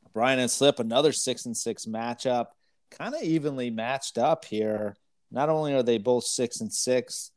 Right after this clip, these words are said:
one nineteen to one twenty on Slip's end. Let me check out their team names here. And, oh, my goodness.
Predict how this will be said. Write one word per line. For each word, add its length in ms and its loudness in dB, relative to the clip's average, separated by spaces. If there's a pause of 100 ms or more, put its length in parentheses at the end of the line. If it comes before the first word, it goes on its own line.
(300)
one 240 -2
nineteen 640 -4
to 120 0
one 320 2
twenty 400 2
on 160 0
Slip's 460 2
end. 340 4 (340)
Let 80 -2
me 80 2
check 320 6
out 180 8
their 120 2
team 400 -2
names 480 2
here. 560 4
And, 260 0
oh, 380 8
my 280 -6
goodness. 680 2